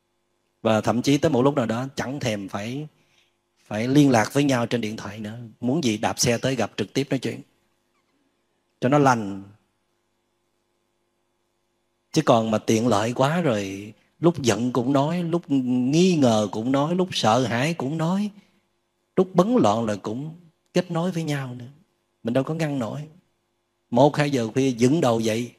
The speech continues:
một hai tin nhắn thả tim, động trời. Ừ. Mà không có dám buông cái điện thoại ra để kè kè trên đầu nằm á. Giống như là trái tim của mình đặt ở chỗ đó vậy, đặt chỗ khác là thở không được.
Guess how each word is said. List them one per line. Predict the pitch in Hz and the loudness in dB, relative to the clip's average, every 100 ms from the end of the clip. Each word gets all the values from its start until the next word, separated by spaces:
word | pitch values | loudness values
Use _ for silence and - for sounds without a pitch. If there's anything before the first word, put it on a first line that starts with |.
| _ | _
một | 110 120 | -6 -4
hai | 131 | -4
tin | 131 131 | -2 -2
nhắn | 135 170 180 | -4 -6 -6
thả | 117 | -6
tim, | 135 123 117 - _ | -4 -6 -6 -14 _
động | 113 107 | -6 -4
trời. | 120 101 98 110 104 _ _ _ _ _ _ _ _ _ _ _ _ _ _ _ _ _ _ _ _ _ _ _ _ _ _ _ _ _ _ _ _ _ _ _ - | -2 -4 -4 -10 -18 _ _ _ _ _ _ _ _ _ _ _ _ _ _ _ _ _ _ _ _ _ _ _ _ _ _ _ _ _ _ _ _ _ _ _ -20
Ừ. | 107 107 107 _ _ _ _ _ _ _ _ _ _ _ | -20 -20 -20 _ _ _ _ _ _ _ _ _ _ _
Mà | 135 | 0
không | 143 208 | 2 0
có | 214 | 2
dám | 208 208 254 | 2 2 4
buông | 226 214 | 4 4
cái | 220 | 2
điện | 165 | 0
thoại | 165 165 | -2 0
ra | 190 202 196 - _ | 2 0 0 -6 _
để | 147 | -4
kè | 165 151 | -2 -2
kè | 147 160 165 | 0 -2 0
trên | 165 180 | -2 -2
đầu | 160 151 | -2 0
nằm | 156 170 | -2 -2
á. | 185 - _ _ _ _ _ _ _ _ _ _ _ _ _ _ | -8 -10 _ _ _ _ _ _ _ _ _ _ _ _ _ _
Giống | 147 175 214 | -2 0 2
như | 170 | 2
là | 131 | 2
trái | - 185 | 0 4
tim | 180 160 | 4 4
của | 175 | 2
mình | 143 127 | 4 4
đặt | 127 123 | 0 -2
ở | 143 | -2
chỗ | 151 | 0
đó | 156 170 214 | 0 0 -2
vậy, | 160 139 | -4 -4
đặt | 123 - | -6 -2
chỗ | 139 | -4
khác | - 196 151 | -2 -4 -4
là | 113 | -6
thở | 123 170 | -4 -4
không | 160 | -4
được. | 131 110 | -6 -8